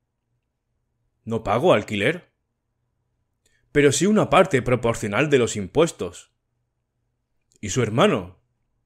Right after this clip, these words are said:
Mi hermano vino aquí cuando su casa de Londres fue bombardeada en mil novecientos cuarenta y tres. Y ahora, señor Leónides,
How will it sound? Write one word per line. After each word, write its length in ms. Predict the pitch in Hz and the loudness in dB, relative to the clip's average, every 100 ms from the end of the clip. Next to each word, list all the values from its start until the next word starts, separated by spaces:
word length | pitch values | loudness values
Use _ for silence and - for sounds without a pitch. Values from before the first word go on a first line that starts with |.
| _ _ _ _ _ _ _ _ _ _ | _ _ _ _ _ _ _ _ _ _
Mi 120 | - 151 | -2 0
hermano 340 | 127 127 147 | 2 2 2
vino 220 | 135 131 | 2 0
aquí 340 | 107 127 151 131 | -2 2 4 4
cuando 400 | 123 117 113 107 | 0 -2 -2 -2
su 160 | 120 | -6
casa 280 | 110 110 147 | -6 -2 0
de 100 | 123 | 2
Londres 440 | 139 147 113 98 | 2 0 -2 -4
fue 200 | - 127 | -4 -2
bombardeada 640 | 123 135 127 123 107 131 135 | 0 2 2 2 2 2 2
en 140 | 113 | 0
mil 160 | 117 135 | -2 0
novecientos 680 | 135 120 123 127 135 113 - | 0 -2 -2 -4 -4 -6 -2
cuarenta 400 | 120 110 107 98 | -2 -2 -4 -6
y 60 | |
tres. 420 | 90 127 139 - _ _ _ _ _ _ _ _ _ _ _ _ _ _ _ _ _ _ _ _ _ | -4 -6 -6 -14 _ _ _ _ _ _ _ _ _ _ _ _ _ _ _ _ _ _ _ _ _
Y 140 | - 131 | -2 4
ahora, 540 | 120 160 98 - _ _ _ _ _ - | 6 6 4 -2 _ _ _ _ _ -8
señor 360 | 165 170 165 147 | 2 4 6 4
Leónides, 760 | 127 135 151 113 95 - - | 4 4 2 0 -4 -8 -20